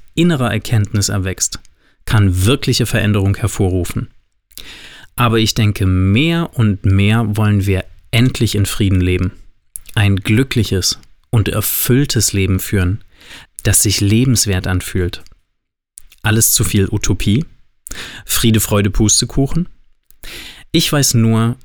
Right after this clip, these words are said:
dass Handeln im Jetzt die Qualität meines Morgens definiert, das ich erlebe.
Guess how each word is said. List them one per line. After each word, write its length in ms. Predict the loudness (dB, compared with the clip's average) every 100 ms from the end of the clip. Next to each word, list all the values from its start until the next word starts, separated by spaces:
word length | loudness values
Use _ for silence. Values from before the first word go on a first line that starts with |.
| -4
dass 380 | -2 0 0 0
Handeln 380 | 2 2 2
im 140 | 2 0
Jetzt 540 | 0 0 0 -2 -4 -8 -20 _ _ -6
die 60 |
Qualität 600 | -2 0 0 2 0 0
meines 340 | 0 2 2 2
Morgens 400 | 0 0 0 0
definiert, 560 | -2 0 0 0 -4 -10 -20 _ _ _ _ -20 -20 -4
das 240 | 0 2
ich 160 | 0 0
erlebe. 400 | 0 0 -2 -4